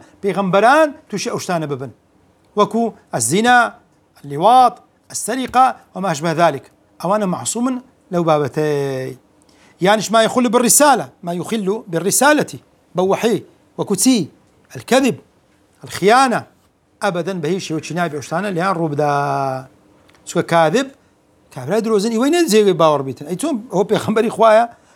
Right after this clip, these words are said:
درۆژ بکە، نەعوذ بالله. وهل الخيانة أيضا تنافي الرسالة، إذن إن الخائن لا يمكن أن يوثق به، إذ أن الخائن لا يمكن أن يوثق به بقوله.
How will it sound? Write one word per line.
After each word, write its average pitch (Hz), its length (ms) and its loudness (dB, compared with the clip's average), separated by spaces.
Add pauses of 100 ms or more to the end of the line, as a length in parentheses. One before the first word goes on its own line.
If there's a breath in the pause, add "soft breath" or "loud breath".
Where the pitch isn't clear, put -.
(140 soft breath)
درۆژ 190 240 4
بکە، 165 180 -4
نەعوذ 143 260 -8
بالله. 135 220 -10 (2500)
وهل 180 240 4
الخيانة 196 560 0
أيضا 208 240 -2
تنافي 175 380 -4
الرسالة، 147 560 -2 (240)
إذن 196 180 0
إن 170 320 -6
الخائن 185 600 0 (400 soft breath)
لا 170 140 2
يمكن 190 300 0
أن 175 140 -4
يوثق 156 580 -4 (200)
به، 139 420 -4
إذ 165 120 -2
أن 247 260 2
الخائن 156 500 0 (680 soft breath)
لا 175 100 2
يمكن 175 320 -2
أن 165 120 -4
يوثق 147 300 -4
به 180 200 -2 (420)
بقوله. 139 460 0